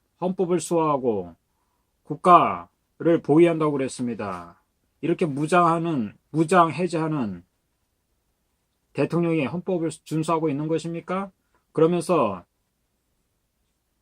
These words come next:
국군 보고 헌법을 준수하라고 할 수 있습니까? 참으로 부끄럽지 않습니까?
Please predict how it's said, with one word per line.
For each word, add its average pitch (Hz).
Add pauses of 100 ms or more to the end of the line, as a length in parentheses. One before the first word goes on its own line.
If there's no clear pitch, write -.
(1800)
국군 165
보고 143 (240)
헌법을 185
준수하라고 160
할 151
수 170
있습니까? 107 (640)
참으로 196
부끄럽지 -
않습니까? 170